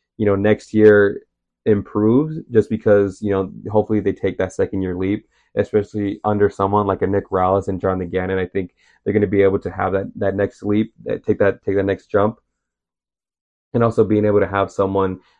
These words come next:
they're gonna add veterans, you know, on both sides of the ball this offseason. They have a bunch of money. They have about fifty mil in cap right now,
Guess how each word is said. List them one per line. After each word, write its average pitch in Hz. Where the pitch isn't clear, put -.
they're 113
gonna 113
add 107
veterans, 98
you 107
know, 90
on 101
both 104
sides 98
of 92
the 95
ball 92
this 98
offseason. 92
They 92
have 95
a 98
bunch 95
of 92
money. 95
They 92
have 95
about 95
fifty 98
mil 98
in 92
cap 92
right 95
now, 95